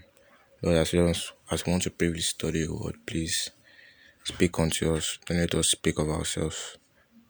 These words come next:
Speak unto us and let your word hit us where we need it. Accept our thanks and praise, Lord. As we start, start with us.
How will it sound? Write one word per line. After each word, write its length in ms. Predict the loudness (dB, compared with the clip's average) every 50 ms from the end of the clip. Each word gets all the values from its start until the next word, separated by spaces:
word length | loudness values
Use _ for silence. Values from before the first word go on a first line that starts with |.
| _ _ _ -10
Speak 380 | -8 -8 -2 0 -2 0 2 0
unto 280 | 0 0 0 0 0
us 140 | 0 0 0
and 100 | 0 0
let 220 | 2 2 2 2 2
your 80 | 2
word 240 | 2 2 2 2 0 -2
hit 260 | -4 -6 -4 -2 0
us 300 | 0 0 2 0 -2 -4 -6 _ _ _ _ _ _ _ _ 0
where 200 | 2 2 2 2 0 -4 -12 _ -10 -4
we 80 | -2 -2
need 160 | 0 0 -2
it. 320 | -4 -4 -2 -2 -2 -2 -4 -8 -18 _ _ -20 -20 -20 _ _ _ _ _ _ _ -4 0
Accept 380 | 2 4 4 4 4 2 2
our 120 | 0 0 0
thanks 280 | 0 -2 -2 -2 -2
and 100 | -2 -4
praise, 200 | -2 -2 -2 0
Lord. 360 | 0 -2 -2 -2 -2 -4 -6 -14 -20 _ _ _ _ _ _ _ _ _ -6
As 100 | 0 2
we 20 |
start, 380 | 2 4 4 4 4 4 4 4
start 320 | 2 4 2 2 2 0
with 240 | -4 -6 -4 -4 -4
us. 180 | -2 -4 -6